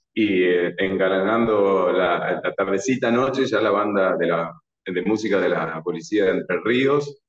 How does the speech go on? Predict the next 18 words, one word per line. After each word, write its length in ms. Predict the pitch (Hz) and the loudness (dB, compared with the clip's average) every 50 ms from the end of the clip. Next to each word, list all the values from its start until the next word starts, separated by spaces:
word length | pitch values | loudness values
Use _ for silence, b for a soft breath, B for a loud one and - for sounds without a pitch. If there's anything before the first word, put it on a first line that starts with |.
| _ _ _ _ _ - | _ _ _ _ _ -4
eh, 200 | 85 82 78 80 | -2 0 0 0
va 120 | 78 90 87 | 0 0 -2
a 20 | |
estar 240 | - - 104 101 95 | -2 -2 -2 0 0
desplegando 520 | 95 - 95 95 92 98 98 98 95 - | 0 0 0 0 0 0 0 0 -2 0
todo 180 | 98 98 98 98 | 0 0 0 0
su 140 | - 98 98 | 0 -2 -2
repertorio 580 | 98 92 - 90 87 - - 101 95 95 95 95 | -2 -2 -4 -4 -6 -4 -2 0 0 0 0 0
también. 640 | 87 85 85 98 113 123 127 123 127 120 123 123 123 - _ _ _ _ _ _ _ _ | -2 -2 0 0 0 0 2 0 0 0 -2 -6 -10 -14 _ _ _ _ _ _ _ _
Nos 120 | 78 82 | -8 -4
va 80 | 92 98 | -2 -2
a 20 | |
acompañar 1120 | 95 - 104 98 - 95 90 92 95 98 101 101 98 92 - 87 87 85 82 80 80 85 - - _ _ _ _ _ | 0 0 -2 -2 0 0 0 0 0 0 0 0 0 0 0 0 0 0 0 0 -2 -4 -6 -12 _ _ _ _ _
la 80 | - 87 | -8 -8
gente 380 | - - 107 104 98 - 98 | -4 -2 -2 -2 0 0 0
del 200 | 92 90 90 87 | 2 2 2 2
ballet 340 | 87 87 87 95 101 104 101 98 | 0 0 0 0 0 0 0 0
Emoveré, 800 | 101 92 87 85 82 85 90 98 117 131 143 147 143 143 - | -2 -2 -2 0 0 0 2 2 2 0 0 -2 -2 -4 -6